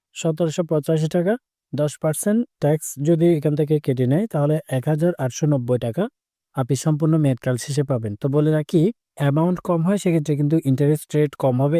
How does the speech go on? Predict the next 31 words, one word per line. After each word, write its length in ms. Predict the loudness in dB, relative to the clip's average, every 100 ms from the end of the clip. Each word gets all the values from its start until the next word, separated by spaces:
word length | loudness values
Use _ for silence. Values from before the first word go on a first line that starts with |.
| -2
এটাই 200 | 0 0 2
স্বাভাবিক, 380 | 0 0 0 -2 _ -2
কিন্তু 240 | -2 2 -2 -2
আপনাদের 300 | -4 -2 -2 -2
টাকা 200 | -4 -2 -2
থাকবে 260 | -2 0 0 0
হান্ড্রেড 300 | 0 0 0 -2
পার্সেন্ট 320 | -4 -2 -2 0
নিরাপদ। 300 | 0 -2 -6 -2
তাই 120 | -2 0
আপনারা 220 | 0 2 0
ইসলামী 300 | 0 0 2
ব্যাংকে 260 | 2 2 2 2
নিশ্চিন্তে 460 | 0 -2 -2 0 0 -2 -6 _ _ -4
এবং 160 | -2 -2 0
নিরাপদে 420 | 2 2 0 0 2
ফিক্সড 220 | 0 0 -2
ডিপোজিট 340 | 0 -2 0 -2
অ্যাকাউন্ট 260 | 0 -2 -2
করতে 220 | -2 -2 0
পারবেন, 240 | 0 0 0
কারণ 180 | 0 -2 -2
পঞ্চাশ 240 | -2 0 0
হাজার 160 | 0 -2
টাকাও 220 | -2 -2 0
যদি 120 | -2
আপনি 120 | -2 -2
ফিক্সড 200 | -2 -2 -2
ডিপোজিট 320 | -2 -2 -2 -2
করে 160 | 0 2
রাখেন, 220 | 0 0